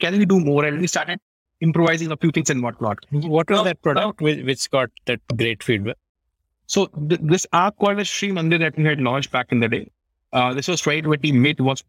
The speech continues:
Speaker 1: is what we launched. So that was the app that we launched and it got good, good feedback, good love and whatnot. And we said that, hey,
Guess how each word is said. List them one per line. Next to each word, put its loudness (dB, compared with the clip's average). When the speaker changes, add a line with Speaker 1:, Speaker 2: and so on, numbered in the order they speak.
Speaker 1:
is -4
what 0
we -2
launched. -2
So 0
that -2
was -4
the -2
app -2
that -8
we -6
launched -2
and -4
it -4
got 2
good, 0
good 0
feedback, -2
good -2
love 2
and -2
whatnot. 0
And 0
we 2
said -4
that, -6
hey, -4